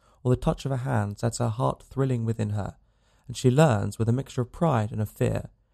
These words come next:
that a new and larger nature has awoken within her. There are few who cannot recall that day and remember the one little incident which heralded the dawn of a new life. In the case of Lucy Ferrier, the occasion was serious enough in itself,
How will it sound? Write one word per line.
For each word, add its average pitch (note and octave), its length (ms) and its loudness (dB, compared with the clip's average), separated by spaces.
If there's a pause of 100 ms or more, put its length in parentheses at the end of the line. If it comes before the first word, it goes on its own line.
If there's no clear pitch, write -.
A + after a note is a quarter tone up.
(180)
that A#2+ 100 -2
a C3 80 2
new F3+ 400 2
and C#3+ 160 -4
larger D3+ 340 2
nature G#2+ 440 0
has A2 180 -4
awoken G#2 340 -2
within G2 260 -2
her. - 260 -10 (680)
There D#3 120 4
are E3 40 2
few A#3+ 280 0
who A3+ 120 0
cannot F3 300 -2
recall C3 460 0
that A2+ 260 -2
day G2+ 380 -2
and A2 100 0
remember A2+ 520 2 (360)
the B2+ 100 -2
one F3 240 2
little F#3+ 260 -4
incident A2+ 540 -4 (100)
which - 160 -10
heralded A2+ 560 0
the - 80 -10
dawn G#2 340 0
of G2+ 100 -6
a G2+ 60 -4
new G2+ 160 -4
life. G2 360 -6 (1000)
In D3+ 80 0
the E3 60 0
case A#3+ 260 2
of G3 80 -4
Lucy F#3+ 240 -2
Ferrier, A2 480 0 (320)
the C3+ 80 -2
occasion E3+ 420 0
was E3+ 120 -2
serious F#3+ 340 -2
enough B2+ 220 -4
in B2+ 60 0
itself, - 520 -6